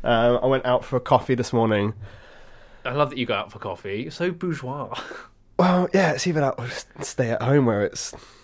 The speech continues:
Speaker 2: I just pour Nescafe granules into my mouth and let the bod-, uh, the juice of the body do its work.
Speaker 1: Oh, I thought you were gonna also pour in freshly boiled <laughs> water.
Speaker 2: No, you can boil, you can pour in hot water.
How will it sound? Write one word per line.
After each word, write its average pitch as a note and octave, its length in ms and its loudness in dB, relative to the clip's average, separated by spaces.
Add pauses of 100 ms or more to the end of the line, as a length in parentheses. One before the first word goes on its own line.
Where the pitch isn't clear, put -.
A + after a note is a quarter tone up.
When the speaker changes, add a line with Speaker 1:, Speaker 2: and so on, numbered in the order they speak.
(220)
Speaker 2:
I B2+ 100 0
just C3 180 -6
pour A#2 180 -2
Nescafe A2+ 580 -6
granules G2 380 -8
into G#2 220 -10
my G2+ 80 -6
mouth G2+ 360 -8
and G#2 140 -8
let - 180 -12
the G#2 460 -2 (160)
bod-, A2 300 -2
uh, A2 60 0
the G#2+ 40 -2
juice A2 300 -6
of G#2+ 40 -8
the G2 60 -8
body G2 340 -6 (120)
do - 80 -12
its - 180 -12
work. - 100 -2
Speaker 1:
Oh, D3+ 120 10
I D3 40 8
thought E3+ 200 6
you D#3+ 60 6
were D3+ 40 8
gonna C3 200 6 (220)
also B2+ 280 0
pour A2+ 240 2
in A2 220 0
freshly - 520 -2
boiled A2+ 400 4
<laughs> B2+ 100 6
water. D#3+ 540 8 (460)
Speaker 2:
No, A#3+ 260 8
you A3 180 6
can A3+ 120 2
boil, C4 280 8
you A3+ 120 2
can G2+ 100 -12
pour G#3+ 180 6
in C#3+ 80 2
hot D#3+ 280 0
water. A2 540 -2